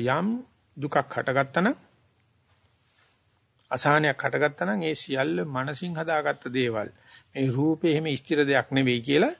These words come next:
ඒ රූපේ වගේම රූපය හා සම්බන්ධ බැඳිලා තිබුණු ආතතිය, දැවිලි තැවිලි, අ, මෝඩයාට පමණක් තියෙන ඥානවන්තට විනිවිදිත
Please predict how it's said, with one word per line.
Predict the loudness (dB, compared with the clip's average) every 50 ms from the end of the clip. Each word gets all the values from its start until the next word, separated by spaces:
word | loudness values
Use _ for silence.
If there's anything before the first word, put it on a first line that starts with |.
| _ -20 -20 -20 _ _ -2
ඒ | 0 0 0
රූපේ | 2 2 2 2 2 2 2 2 4
වගේම | 4 2 2 2 2 2 4 4 4 4 2 0 0 -2 -8 -18 _ _ _ _ _ _ _ _ _ _ _ _ _ _ _ 0
රූපය | 0 0 2 2 0 2
හා | 4 2 2
සම්බන්ධ | 2 0 -2 -4 -2 -2 -2 -2 -2
බැඳිලා | -4 -4 -2 -2 -4 -4 -6
තිබුණු | -8 -12 -14 -14 -12 -12 -12 -12 -8
ආතතිය, | -4 -4 -4 -2 -4 -6 -8 -6 -4 -4 -4 -2
දැවිලි | 0 0 0 0 2 0 -2
තැවිලි, | 0 0 -2 -2 -2 -6 -8 -8 -8 -10 _ _ -20 -20 -20 _ _ -8
අ, | -4 -2 -2 0 0 -2 -2 -2 -4 -6 -8 -12 -10
මෝඩයාට | -6 -2 0 2 4 4 6 6 6 6 4
පමණක් | 2 -2 -2 0 2 2 0 0 -2 _
තියෙන | -4 -4 -4 -2 -4 -6 -6 -8 -8 -12 _ _ -20 -20 _ -20 _
ඥානවන්තට | -8 -2 2 2 2 4 2 0 -2 0 -2 -2 -2 0
විනිවිදිත | -2 0 0 0 -2 -2 -2 -4 -2 -2